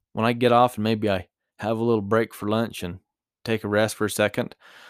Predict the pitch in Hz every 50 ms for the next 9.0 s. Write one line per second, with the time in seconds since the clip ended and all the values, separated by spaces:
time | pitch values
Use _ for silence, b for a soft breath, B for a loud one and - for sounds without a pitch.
0 | B B B _ _ - 113 135 151 147 135 123 117 110 101 98 110 117 127 147
1 | 170 156 - 127 127 120 113 107 101 - - 117 104 101 101 95 90 85 87 -
2 | - _ - 90 92 - - 98 98 82 - - - - - - _ _ _ _
3 | _ _ 92 104 120 123 117 104 - - 147 165 214 196 - - - - - 113
4 | 98 82 - 98 127 139 165 185 185 165 110 95 92 104 101 98 - 123 117 123
5 | 139 131 104 87 67 67 - _ _ _ _ _ _ _ _ _ _ _ _ -
6 | 104 104 104 131 - - 127 110 98 - - 131 135 127 117 113 117 120 117 -
7 | 113 104 107 101 95 95 107 117 123 110 87 76 - - - _ b b b b
8 | b b b b b b b - - 107 104 104 104 101 101 98 95 87 85